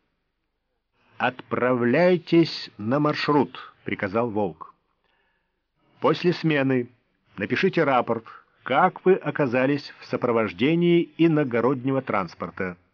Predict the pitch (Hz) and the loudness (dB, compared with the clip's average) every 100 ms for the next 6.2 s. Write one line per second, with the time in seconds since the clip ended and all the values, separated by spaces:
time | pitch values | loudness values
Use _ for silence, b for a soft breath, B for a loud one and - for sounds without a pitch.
0 | _ _ _ _ _ _ _ _ _ _ | _ _ _ _ _ _ _ _ _ _
1 | _ _ _ _ _ 80 85 175 208 180 | _ _ _ _ _ -12 -4 -2 0 0
2 | 202 - 185 - 165 147 147 - 113 135 | -2 -4 -6 -4 -6 -4 -6 -4 -4 -4
3 | - - - - - 131 185 170 107 101 | -6 -14 -14 -16 -6 -4 -4 -2 -2 -2
4 | 101 92 104 104 104 _ _ 110 87 92 | -2 -4 -4 -6 -10 _ _ -18 -10 -4
5 | 95 113 131 - 92 - 98 - 117 85 | -2 -2 -6 -6 -6 -6 -10 -10 -10 -10
6 | 78 78 | -12 -12